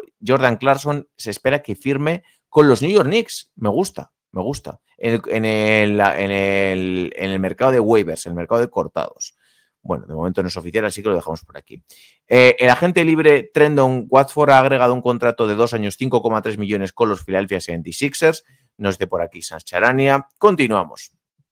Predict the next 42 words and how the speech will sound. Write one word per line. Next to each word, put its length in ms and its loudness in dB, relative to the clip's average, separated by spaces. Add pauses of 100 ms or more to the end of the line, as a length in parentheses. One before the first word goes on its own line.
(260)
Gary 340 2
Trent 300 2
junior, 360 2
Gary 220 4
Trent 260 -2
junior 260 -2
ha 60 0
firmado 320 -4
un 80 -6
contrato 480 2
de 220 4 (340)
dos 280 6
años 380 0
y 80 -6
siete 260 0
coma 200 2
cinco 280 -2
millones 360 0
de 80 0
dólares 240 0
para 240 2
regresar 480 -2
a 40 -6
los 120 -6
Milwaukee 400 0
Bucks, 360 2 (340)
eh, 260 0
con 140 2
una 180 2
player 300 4
option, 380 -2 (140)
eh, 220 -6
con 80 -4
una 180 -2
player 240 0
option. 420 -4
Eh, 240 -4
me 140 2
parece 200 4
un 100 2
buen 140 6
contrato, 560 -2